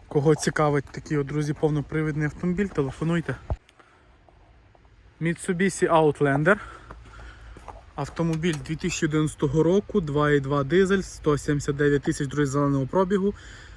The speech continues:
Автомобіль семимісний, на автоматі, повний привід, ціна його тринадцять тисяч триста п'ятдесят доларів. Ось такий от, друзі,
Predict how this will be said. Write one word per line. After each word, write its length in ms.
Автомобіль 540
семимісний, 680
на 100
автоматі, 540
повний 360
привід, 400
ціна 240
його 200
тринадцять 680
тисяч 360
триста 360
п'ятдесят 400
доларів. 460
Ось 80
такий 320
от, 100
друзі, 360